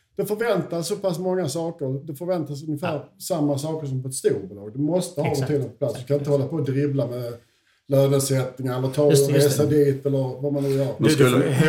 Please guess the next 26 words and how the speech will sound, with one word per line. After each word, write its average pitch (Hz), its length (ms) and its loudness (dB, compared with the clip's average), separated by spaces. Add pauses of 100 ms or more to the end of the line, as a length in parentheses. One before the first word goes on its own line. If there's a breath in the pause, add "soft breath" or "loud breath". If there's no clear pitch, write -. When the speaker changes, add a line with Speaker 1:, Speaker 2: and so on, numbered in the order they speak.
Speaker 2:
H 170 80 10
R-frågor 143 760 2
Speaker 1:
Exakt. - 480 0
Speaker 2:
kommer, 139 440 0
Speaker 3:
Mm. 139 120 -4 (260 soft breath)
Speaker 2:
juridiska 139 840 -2
frågor, 135 580 -4 (120)
eh, 139 300 0
arbetsplatsrättsliga 139 1300 -4
frågor 139 500 -2
kommer 143 340 -2
upp. 139 260 -4 (520)
Eh, 139 460 0
alltså, 170 320 -2
sån, 156 460 -4
sån, 156 300 -2
vad, 160 160 -4
vad 160 100 -2
ska - 140 -6
man 156 160 0
säga, 156 360 0
li-, 139 240 2
lite, 143 400 -2
ja, 190 180 0
storbolagsfrågor 131 1080 0
egentligen 151 360 2